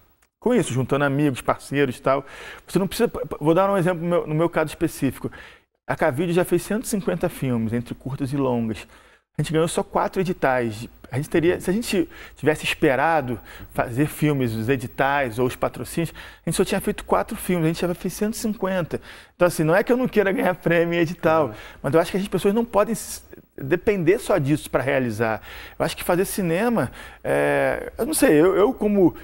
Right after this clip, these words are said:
Speaker 1: cineasta hoje em dia, eu não tenho necessidade de filmar, eu tenho, eu não conseguiria ficar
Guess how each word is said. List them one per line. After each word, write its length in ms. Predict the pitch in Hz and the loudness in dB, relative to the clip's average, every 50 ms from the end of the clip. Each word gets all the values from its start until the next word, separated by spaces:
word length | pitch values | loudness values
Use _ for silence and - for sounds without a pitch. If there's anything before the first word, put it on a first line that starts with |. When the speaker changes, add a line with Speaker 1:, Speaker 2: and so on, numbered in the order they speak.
| - - | -20 -16
Speaker 1:
cineasta 580 | - - - 165 160 151 147 160 175 - - 165 | -4 0 2 4 4 4 4 2 2 0 0 0
hoje 160 | 156 131 147 | 0 2 0
em 60 | 143 | -2
dia, 320 | 117 120 311 370 208 185 - - - - - - | 0 0 2 2 2 0 0 -4 -16 -20 -8 -2
eu 80 | - | -2
não 80 | 165 165 | -2 0
tenho 140 | - 208 202 | 0 0 0
necessidade 680 | 220 - - 240 - - 196 156 139 143 180 214 185 | 0 0 0 -2 -4 -2 -2 0 2 2 2 2 2
de 60 | 165 151 | 0 -4
filmar, 420 | - - 160 151 131 127 123 120 | -2 2 2 2 2 2 0 -2
eu 40 | 120 | -2
tenho, 240 | - - 160 180 165 - - - - - _ | 0 -2 -2 -2 -2 -6 -14 -16 -18 -6 _
eu 40 | |
não 80 | 165 214 | -2 0
conseguiria 640 | 214 233 226 - - 156 151 170 175 196 202 208 | 2 0 0 0 0 0 0 2 2 4 2 2
ficar 640 | 196 - 185 151 - - 160 156 147 143 135 123 - | 2 0 -4 -4 0 2 2 2 2 2 0 -2 -4